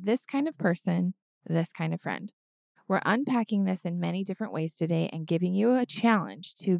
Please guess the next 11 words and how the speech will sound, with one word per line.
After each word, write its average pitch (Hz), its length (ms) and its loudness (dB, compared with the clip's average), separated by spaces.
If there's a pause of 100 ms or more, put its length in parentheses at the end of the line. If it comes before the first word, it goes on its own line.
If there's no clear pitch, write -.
be 170 180 2
the 254 120 4
person 185 480 0
who 180 240 0
lives 196 320 2
in 311 120 0
a 285 60 -2
way 180 220 4
that 185 200 -4
shows 190 380 2
others, 147 480 -4